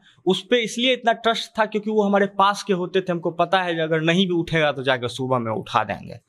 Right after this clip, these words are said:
हम यही ट्रस्ट आर्या गो पे बिल्ड करना चाहते हैं, जो अगर बुकिंग कन्फर्मेशन हो गया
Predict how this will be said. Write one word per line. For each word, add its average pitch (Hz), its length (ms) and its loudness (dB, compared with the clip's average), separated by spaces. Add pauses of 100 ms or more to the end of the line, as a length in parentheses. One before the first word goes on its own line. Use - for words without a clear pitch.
(400)
हम 185 160 4
यही 208 240 4
ट्रस्ट 202 380 -2
आर्या 170 300 2
गो 165 100 0
पे 151 120 -4
बिल्ड 135 260 0
करना 120 300 0
चाहते 117 320 -2
हैं, 214 80 -2
जो 175 60 2
अगर 156 220 4
बुकिंग 160 380 0
कन्फर्मेशन 170 640 0
हो 160 280 4
गया 156 300 2